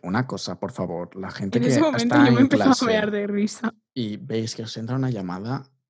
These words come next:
Speaker 1: antes de coger la llamada, mirad si realmente estáis en silencio.
Speaker 2: <laughs> Yo antes de hablar, antes de hablar en cualquier cosa, o en plan, o hacer un audio, lo que sea, me muteo y lo que hago es decir, "Ah, ah",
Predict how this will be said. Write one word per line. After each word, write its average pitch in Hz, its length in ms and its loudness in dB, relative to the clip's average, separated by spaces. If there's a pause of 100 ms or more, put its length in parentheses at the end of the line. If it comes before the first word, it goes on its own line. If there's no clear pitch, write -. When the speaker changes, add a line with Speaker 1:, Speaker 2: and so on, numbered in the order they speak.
(200)
Speaker 1:
antes 123 320 -4
de 147 100 -2
coger 120 280 -6
la 107 120 -2
llamada, 104 440 -2
mirad 98 340 -4
si - 180 -4
realmente 110 540 0
estáis 104 320 -4
en 113 80 -2
silencio. 90 680 -2
Speaker 2:
<laughs> - 640 -16
Yo 226 140 4
antes 269 220 2
de 311 60 6
hablar, 202 500 2
antes 233 260 0
de 320 60 4
hablar 220 240 4
en 202 100 2
cualquier 196 500 0 (160)
cosa, 202 340 0
o 208 40 2
en 196 60 2
plan, 190 180 0
o 185 80 -2
hacer 196 380 0
un 196 120 0
audio, 190 300 0
lo 196 120 0
que 185 140 -6
sea, 208 360 -2 (380)
me 214 120 -2
muteo 240 540 4
y 226 100 2
lo 208 120 4
que 214 80 2
hago 240 140 6
es 269 80 4
decir, 214 400 0
"Ah, 254 220 2 (320)
ah", 254 220 4